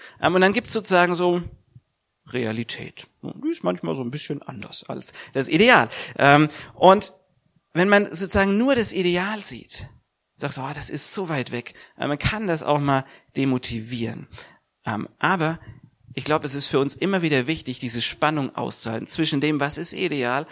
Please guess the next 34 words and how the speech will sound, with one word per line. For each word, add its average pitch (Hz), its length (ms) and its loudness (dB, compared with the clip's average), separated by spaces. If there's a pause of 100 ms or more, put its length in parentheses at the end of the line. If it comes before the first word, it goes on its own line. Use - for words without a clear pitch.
(160)
und 185 100 -6
dem, 180 140 0
was 165 140 0
ist 156 220 -4
real, 127 340 -2
weil 147 220 -4
uns 127 260 -2
das 135 340 -2 (240)
Richtung 123 720 -4 (240)
Ideal 110 580 -2 (280)
führt. - 600 -8 (880)
Über 151 120 6
die 151 80 8
Gemeinde 160 440 6
wird 175 160 0
gesagt, 139 400 2
über 139 100 0
diese 135 180 0
erste 165 280 0
Gemeinde, 139 400 2 (360)
dass 147 300 2
sie 190 220 -4 (400)
bei 143 340 4
allen 180 340 -4
Menschen, 147 600 -4 (420)
bei - 80 -10
den 175 120 -4
Leuten 160 320 -4
angesehen 139 800 -6
war. - 300 -16 (1000)
Die 160 80 -6
fanden 160 420 -8
die 151 220 -10
toll. 151 420 -6